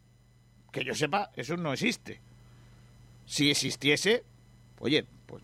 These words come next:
no sé, Blue Bay debe tener mucha pasta para perdonarles a, de momento, no, no reclamárselas a, a, a, bueno, Altani, ¿no? O los Altani. Me parece muy llamativo, me parecería muy llamativo.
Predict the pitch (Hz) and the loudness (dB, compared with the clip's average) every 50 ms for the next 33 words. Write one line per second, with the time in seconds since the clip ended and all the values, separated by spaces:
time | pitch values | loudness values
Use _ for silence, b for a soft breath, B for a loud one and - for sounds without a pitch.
0 | - - - - - 143 156 117 104 104 101 107 113 110 113 120 120 101 113 113 | -18 -18 -8 -2 0 0 0 0 0 0 2 2 2 2 2 2 2 0 0 -2
1 | 113 117 113 - 123 - 123 120 - 151 - 180 180 175 143 147 123 110 107 110 | -2 -2 0 -2 -2 0 -2 -4 -2 -2 0 0 0 0 0 -4 -6 -8 -8 -6
2 | 117 123 127 127 139 127 - 139 131 127 127 123 123 - - 131 131 131 123 123 | -4 -4 -4 -4 -4 -2 2 2 4 4 4 2 0 -2 -2 -2 -2 0 0 0
3 | 123 131 135 135 - 160 185 - - b b b b b b b b 147 165 170 | -4 -4 -4 -2 -2 -2 -2 -2 -6 b b b b b b b b 2 2 2
4 | 170 - 156 156 165 170 165 170 185 156 151 135 123 143 185 254 - - 156 117 | 2 0 -4 0 2 2 4 4 2 2 2 0 2 2 2 0 0 0 -2 0
5 | 113 110 - - - - - - 113 117 117 113 110 113 107 107 104 - - - | -2 -2 -4 -10 -20 -12 -6 -2 0 2 2 2 2 2 0 0 -2 -2 -2 -2
6 | 110 110 107 104 101 101 98 98 95 98 92 92 92 90 92 - B B B B | -2 0 0 0 0 0 0 -2 -2 -4 -4 -6 -6 -8 -10 -12 B B B B
7 | B B B B B B B - - - 98 95 95 92 92 92 90 87 90 85 | B B B B B B B -12 -6 -2 0 2 2 2 2 2 0 -2 -4 -6
8 | - - - 131 190 240 120 117 104 - 196 262 262 185 123 135 208 254 294 220 | -6 -4 -2 0 2 2 2 2 2 2 2 2 2 0 -2 -2 -4 -4 -2 -2
9 | 120 113 117 117 - 117 113 123 240 262 226 104 87 - - - - - - - | 0 0 0 0 -2 -2 0 0 0 0 -2 -4 -10 -10 -16 -20 -20 -20 -20 -20
10 | - - - - - - 101 - 113 95 - - 117 127 160 170 165 151 107 - | -20 -20 -20 -16 -10 -10 -8 -8 -8 -6 -2 -2 0 2 4 2 2 0 -2 -4
11 | 143 208 247 - - - - - - - - 110 110 - 98 104 - 104 - 95 | -4 -2 -2 -4 -6 -8 -18 -20 -20 -14 -10 -8 -6 -6 -6 -6 -6 -6 -4 0
12 | 135 160 170 151 139 170 202 190 165 131 113 107 - - 262 269 185 - | 0 0 0 -2 -2 -2 0 2 2 2 0 0 -4 -2 -2 -2 -2 -4